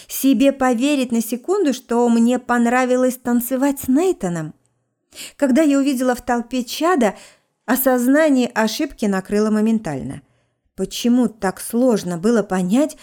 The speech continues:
что у них разный рост, разный парфюм? Может быть, в этот момент Эшли Грин захотела оторваться от своего имени и стать кем-то другим? Когда я подошла и обняла Чада, как раньше, мне стало стыдно, будто я обманула его.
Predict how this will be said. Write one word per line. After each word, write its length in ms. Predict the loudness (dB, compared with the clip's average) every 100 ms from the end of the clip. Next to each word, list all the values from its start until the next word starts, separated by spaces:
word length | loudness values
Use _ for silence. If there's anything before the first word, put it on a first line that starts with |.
| -20
что 260 | -20 -6 -4
у 140 | 2
них 260 | 2 2 0
разный 380 | 0 2 2 2
рост, 360 | 0 -2 -4 -2
разный 320 | 0 2 2
парфюм? 580 | 0 -6 -2 0 0 -2 -16 _ _
Может 300 | 0 2 2
быть, 200 | 0 0
в 20 | -2
этот 260 | -2 -2
момент 520 | 0 2 2 2 0 0
Эшли 420 | 0 0 0 0
Грин 340 | 2 2 0 -4 _ _ -4
захотела 560 | -2 0 -2 0 0
оторваться 800 | -2 -4 -2 0 0 -2 -4 -10
от 260 | -8 -8 -8
своего 380 | -6 -4 -2 -2
имени 560 | -2 -2 0 0 -2 -4
и 140 | -4 -4
стать 400 | -6 -6 -6 -6
кем-то 480 | -4 -4 -6 -12 -10
другим? 580 | -6 -4 -4 -4 -4 -4 -10 _ _ _ _ _ _ _ -18 -18 _
Когда 260 | -2 2 2
я 100 | 0
подошла 440 | 0 0 -2 -2
и 120 | 0
обняла 400 | -2 0 -2 -2
Чада, 340 | -4 -4 -4 -4
как 220 | -6 -6
раньше, 340 | -4 -4 -6
мне 140 | -8 -6
стало 300 | -4 -4 -6
стыдно, 500 | -4 -2 -2 -4 -8
будто 260 | -10 -8
я 160 | -4 -2
обманула 580 | -2 -4 -4 -2 0 0
его. 420 | -2 -8 -12